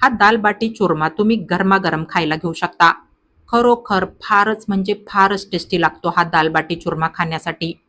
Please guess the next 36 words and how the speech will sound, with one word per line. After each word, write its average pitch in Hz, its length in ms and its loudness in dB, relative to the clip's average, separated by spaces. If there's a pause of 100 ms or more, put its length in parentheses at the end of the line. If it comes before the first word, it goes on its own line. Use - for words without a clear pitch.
(1040)
तर 330 100 -2
फ्रेंड्स, 240 480 -2
तुम्ही 220 200 2
देखील 226 300 -2
माझ्या 185 320 2
ह्या 196 140 2
नवीन 196 400 0
आणि 196 200 2
सोप्या 214 360 -4
पद्धतीने 208 560 -6 (120)
एकदा 190 360 -2
ही 220 80 0
दाल 180 280 2
बट्टी 170 340 -4
नक्की 175 320 -6
बनवून 160 320 -4
बघा. 160 280 4 (380)
आणि 190 140 2
माझी 190 420 0
आजची 175 320 2
ही 262 100 0
रेसिपी 233 340 -4
तुम्हाला 190 320 2
आवडली 170 400 0
असेल, 165 420 -6 (240)
तर 180 80 -4
प्लीज 285 360 0
माझ्या 277 240 -2
या 247 80 0
रेसिपीला 233 460 0
लाईक 196 300 2
आणि 196 160 0
जास्तीत 196 360 -4 (120)
जास्त 226 300 -2
शेअर 160 220 0
करा. 160 240 4